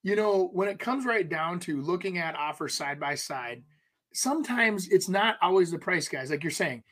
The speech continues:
Sometimes it is the closing date. Sometimes it is the way the offer is written. Um,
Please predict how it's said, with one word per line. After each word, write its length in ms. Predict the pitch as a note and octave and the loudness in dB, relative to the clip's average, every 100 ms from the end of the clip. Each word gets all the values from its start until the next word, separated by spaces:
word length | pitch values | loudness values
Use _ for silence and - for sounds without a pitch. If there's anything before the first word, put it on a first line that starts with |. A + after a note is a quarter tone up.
| _ | _
Sometimes 440 | - A#3+ C4 B3+ A3+ | -2 2 4 4 4
it 80 | B3 | 2
is 140 | G#3+ | 2
the 100 | G#3+ | 0
closing 360 | - E3+ C#3+ B2+ | 2 0 0 -4
date. 240 | A2+ - | -8 -6
Sometimes 460 | G#3+ A#3 A#3+ A#3+ G#3+ | -2 0 4 4 4
it 80 | A#3+ | 4
is 160 | C4 | 2
the 80 | G#3+ | 6
way 180 | G3 G3+ | 8 10
the 100 | F#3 | 8
offer 260 | F#3+ F3 F3 | 6 4 0
is 60 | |
written. 320 | D#3 C#3+ C3 - _ _ _ - | 0 -4 -6 -16 _ _ _ 6
Um, 400 | G3+ G3 F3+ | 8 8 6